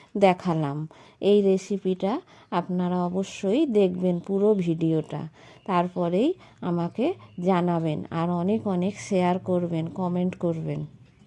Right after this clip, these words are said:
তরকারি করার জন্য আমি এখানে মিষ্টি কুমড়ো নিয়ে ডুমো ডুমো করে কেটে ধুয়ে নিয়েছি, দুটো আলু কেটে ডুমো নিয়ে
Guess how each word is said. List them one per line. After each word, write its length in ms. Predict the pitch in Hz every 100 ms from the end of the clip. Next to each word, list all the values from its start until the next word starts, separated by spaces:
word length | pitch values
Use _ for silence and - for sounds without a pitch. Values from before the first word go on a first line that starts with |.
| _ _ _ 226
তরকারি 540 | 214 202 202 202 196 208
করার 360 | 214 190 190 202
জন্য 320 | 202 190 185 214 269 _ - _ -
আমি 240 | 190 196 185
এখানে 340 | 185 180 196 269
মিষ্টি 420 | 226 185 - -
কুমড়ো 460 | 185 190 180 180 180 180
নিয়ে 320 | 180 180 214 339 _ - _ 190
ডুমো 260 | 202 185
ডুমো 280 | 180 185 180
করে 240 | 180 175 170
কেটে 340 | 175 170 - 190
ধুয়ে 360 | 180 175 170 170
নিয়েছি, 520 | 170 170 175 - 262 349 - - -
দুটো 280 | 190 185 185 175
আলু 280 | 165 180 302 - - _ -
কেটে 300 | 202 180 190
ডুমো 320 | 196 185 175 170 - 185 180
নিয়ে 280 | 185 175